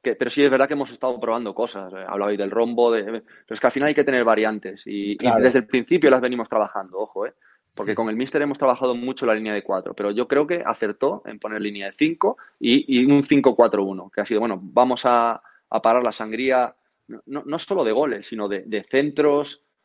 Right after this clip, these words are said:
Speaker 1: de, de malos despejes, de no coger las segundas jugadas. Por lo menos, si no somos buenos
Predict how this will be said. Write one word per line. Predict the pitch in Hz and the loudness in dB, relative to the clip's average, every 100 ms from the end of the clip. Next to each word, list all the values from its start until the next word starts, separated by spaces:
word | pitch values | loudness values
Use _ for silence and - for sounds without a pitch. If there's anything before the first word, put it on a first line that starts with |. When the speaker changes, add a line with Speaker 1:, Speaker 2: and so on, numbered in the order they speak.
| _ _ | _ _
Speaker 1:
de, | 107 104 104 101 | -2 0 0 0
de | 107 | 0
malos | 110 131 120 | 2 2 2
despejes, | 107 - 139 139 - 143 143 143 _ _ | -2 -2 -2 0 0 0 0 -4 _ _
de | 113 | -6
no | 117 | -4
coger | 120 135 | -4 0
las | 120 | 0
segundas | 120 113 107 104 | 0 -4 -4 -4
jugadas. | 104 131 151 139 | 2 4 4 0
Por | - 110 | -2 0
lo | |
menos, | 117 147 127 104 - | 2 0 -2 -6 -10
si | 113 | -8
no | 123 | -6
somos | 143 135 127 | -4 -6 -2
buenos | 156 160 143 | -2 0 -4